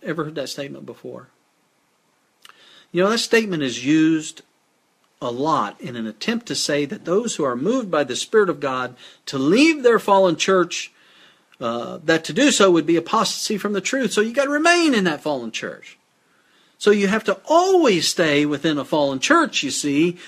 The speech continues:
when the warning was actually against the existing fallen church, choosing a new form of organization, which would lead to apostasy.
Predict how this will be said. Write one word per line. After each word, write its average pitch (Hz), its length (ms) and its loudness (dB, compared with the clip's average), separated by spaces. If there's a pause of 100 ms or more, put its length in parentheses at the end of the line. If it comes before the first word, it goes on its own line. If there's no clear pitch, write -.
(100)
when 170 140 4
the 170 80 6
warning 226 340 2
was 156 140 0
actually 180 400 0
against 165 340 -4
the 143 240 -4 (240)
existing 170 720 2
fallen 147 420 0
church, 120 400 -6 (140)
choosing 277 400 6
a 233 40 2
new 214 140 4
form 214 280 0
of 208 120 0
organization, 233 880 0 (200)
which 240 180 0
would 226 160 2
lead 160 220 4
to 214 120 -2
apostasy. 220 760 0